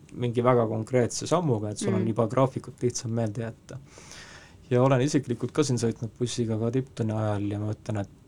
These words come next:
Speaker 1: ühest linna otsast teise jõuab ikka väga kiiresti ja on väga, väga mõnus sõita.
Speaker 2: Mhm. Ja, ja no see suund, et, et ratas on ühistransport, on ju, noh, see rendiratas siis või ka iseenda ratas ja,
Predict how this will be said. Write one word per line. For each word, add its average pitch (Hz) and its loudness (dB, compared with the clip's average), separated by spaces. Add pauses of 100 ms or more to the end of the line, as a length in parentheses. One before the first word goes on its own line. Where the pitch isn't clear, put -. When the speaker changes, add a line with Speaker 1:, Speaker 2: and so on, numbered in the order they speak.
(200)
Speaker 1:
ühest 113 -4
linna 113 -2
otsast 113 -8
teise 107 2
jõuab 104 -2
ikka 107 -8
väga 113 -2
kiiresti 104 -8
ja 110 -10
on 120 -10 (160)
väga, 110 -8 (100)
väga 110 -8
mõnus 107 -8
sõita. 110 -10 (180)
Speaker 2:
Mhm. 185 -4 (580)
Ja, 190 0
ja 185 2
no 185 0
see 208 0
suund, 180 0
et, 170 -10
et 165 -6 (280)
ratas 185 -4
on 185 0
ühistransport, 185 -2
on 175 -4
ju, 175 -4
noh, 170 -4
see 165 -8
rendiratas 170 -2
siis 156 -6
või 160 -4
ka 160 -6
iseenda 170 -2
ratas 165 -10
ja, 156 -6